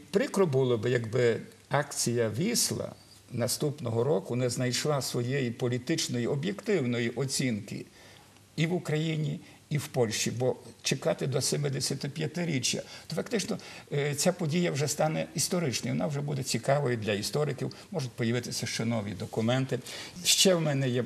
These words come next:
одного мого теж земляка з Ярославщини, близького приятеля, з яким ми листуємося, з яким зустрічалися кілька разів, старшого ще від мене, він з тисяча дев'ятсот тридцять третього року,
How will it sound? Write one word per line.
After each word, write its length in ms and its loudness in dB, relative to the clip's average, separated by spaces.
одного 340 2
мого 260 2
теж 420 6
земляка 800 4
з 80 0
Ярославщини, 880 2
близького 580 2
приятеля, 600 4
з 100 0
яким 260 0
ми 80 2
листуємося, 760 0
з 80 0
яким 240 -2
зустрічалися 800 4
кілька 380 0
разів, 400 0
старшого 580 4
ще 260 4
від 160 -2
мене, 340 2
він 100 -2
з 80 -2
тисяча 420 0
дев'ятсот 400 0
тридцять 360 0
третього 440 2
року, 340 0